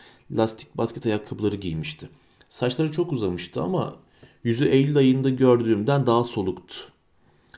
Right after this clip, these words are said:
Bir dakika kadar pencere önünde durdu ve sonra dönerek masanın solundaki kısa divana uzandı.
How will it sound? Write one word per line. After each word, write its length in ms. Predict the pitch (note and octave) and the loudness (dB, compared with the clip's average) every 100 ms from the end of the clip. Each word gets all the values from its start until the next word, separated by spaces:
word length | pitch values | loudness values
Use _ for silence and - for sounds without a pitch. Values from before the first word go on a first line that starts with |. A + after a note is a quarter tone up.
| _ _ - | _ _ 0
Bir 180 | D#3 D#3 | 2 4
dakika 340 | D3+ D#3+ D3+ | 2 -2 -2
kadar 360 | D3+ D3+ D3 - | -2 0 -2 -2
pencere 320 | C3+ C3 C3+ | -2 -2 0
önünde 340 | C3 C3 C3 | 0 0 0
durdu 280 | C3 C3 D3 | 0 0 0
ve 80 | D3 | -2
sonra 300 | D3 C#3 C#3 | 0 -2 0
dönerek 540 | C3+ C#3 B2 D3 - | 0 2 0 -2 -8
masanın 300 | A#2 B2 C3+ | -6 -2 -2
solundaki 500 | C3+ C3+ B2 B2 B2+ | -2 0 0 0 -4
kısa 260 | - - C3 | -6 -4 -2
divana 260 | A2+ A#2+ | 0 2
uzandı. 440 | B2+ A2 G#2 F#2 | 0 2 0 0